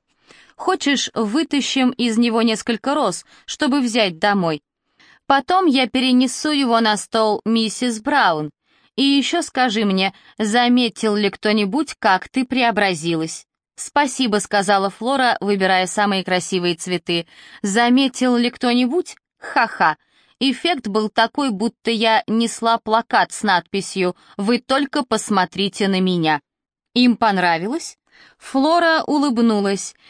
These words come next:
«Я даже не думала, что буду ощущать себя такой красавицей. Мне особенно понравилось, как прореагировала старушка Оукли. Она не стала кричать,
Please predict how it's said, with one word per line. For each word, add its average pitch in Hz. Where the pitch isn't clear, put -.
«Я 214
даже 220
не 233
думала, 240
что 233
буду 226
ощущать 190
себя 233
такой 196
красавицей. 208
Мне 269
особенно 285
понравилось, 269
как 269
прореагировала 214
старушка 202
Оукли. 185
Она 226
не 240
стала 208
кричать, 208